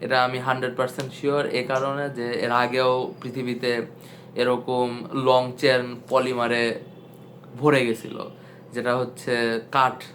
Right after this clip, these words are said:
তৈরি করছিল, সেলুলোজ। সেলুলোজ ভাঙার জন্য যে সেলুলেজ এনজাইম, এটা তখন ছিল না। এটা হচ্ছে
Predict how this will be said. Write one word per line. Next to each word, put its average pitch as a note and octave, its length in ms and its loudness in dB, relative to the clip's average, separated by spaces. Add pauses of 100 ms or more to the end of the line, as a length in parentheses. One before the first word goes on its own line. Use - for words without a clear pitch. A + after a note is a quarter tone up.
(240)
তৈরি A#2+ 240 0
করছিল, A2 340 -4
সেলুলোজ। B2 540 -2 (520)
সেলুলোজ C3 680 2
ভাঙার B2+ 380 0
জন্য B2 300 -4
যে B2+ 80 -6
সেলুলেজ C3 680 2
এনজাইম, A2+ 460 0
এটা A2+ 380 0 (280)
তখন C3+ 260 -2
ছিল C3 260 2
না। - 360 -6 (340)
এটা B2+ 160 2
হচ্ছে D3 220 4